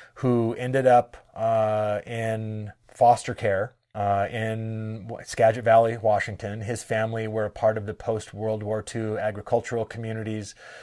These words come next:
Um, at one point, I, I got to do, um, an agricultural economics assistantship in Skagit Valley, where I interviewed farmers, and the agricultural producers there don't have a great relationship with native people. It had to do with kind of the fish ins and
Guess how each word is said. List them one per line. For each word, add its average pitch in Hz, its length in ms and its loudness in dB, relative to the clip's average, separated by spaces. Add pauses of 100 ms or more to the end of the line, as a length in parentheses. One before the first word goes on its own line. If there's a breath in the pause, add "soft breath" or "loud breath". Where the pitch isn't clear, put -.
(260 loud breath)
Um, 107 300 4
at 113 120 -2
one 127 200 6
point, 127 240 2
I, 117 160 2 (400)
I 107 40 -2
got 113 200 8
to 117 80 -6
do, 113 420 -2
um, 98 400 -2 (540 soft breath)
an 107 160 2
agricultural 110 680 4
economics 104 680 -2
assistantship 110 640 -4
in 104 60 -6
Skagit 98 400 -2
Valley, 143 240 6
where 104 220 2
I 101 40 4
interviewed 110 500 -4
farmers, 113 540 -2
and 101 300 -8
the 104 120 0
agricultural 110 560 0
producers 104 580 -6
there 110 180 2
don't 104 220 -4
have 107 180 0
a 101 60 -4
great 107 280 -2
relationship 104 680 -6
with 107 140 -6
native 104 360 -8
people. 117 460 2
It - 80 -2
had 104 120 -6
to 104 100 -6
do 104 160 -6
with 101 120 -8
kind 107 180 -6
of 95 60 -6
the 95 80 -10
fish - 320 -8
ins 107 420 -6
and 98 180 -8